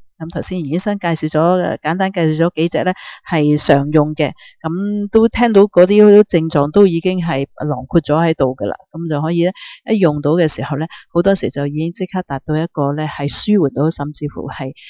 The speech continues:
藥到病除嘅，嘅功效啦。噉所以家中呢，希望大家呢，聽咗之後呢，就都常備咗有啲療劑喺度呢，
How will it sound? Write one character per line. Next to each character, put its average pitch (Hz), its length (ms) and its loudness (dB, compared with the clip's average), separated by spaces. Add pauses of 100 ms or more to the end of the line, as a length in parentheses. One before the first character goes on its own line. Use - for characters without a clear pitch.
(140)
藥 151 220 2
到 151 120 -2
病 127 260 -8
除 - 140 -10
嘅， 143 320 -8
嘅 143 180 -10
功 156 200 -6
效 113 220 -10
啦。 - 80 -14 (100)
噉 175 180 -8
所 208 140 4
以 190 40 4
家 196 200 0
中 196 180 -2
呢， 185 220 0
希 185 120 0
望 147 120 -4
大 143 140 -8
家 165 140 -4
呢， 180 100 -2 (300)
聽 214 180 2
咗 185 160 4
之 208 120 2
後 175 140 2
呢， 156 140 2
就 143 260 0
都 175 100 0 (600)
常 139 220 0
備 147 160 0
咗 165 100 0
有 175 140 6
啲 196 160 0
療 139 240 -2
劑 175 240 -2
喺 160 100 0
度 139 180 -2
呢， 151 120 -2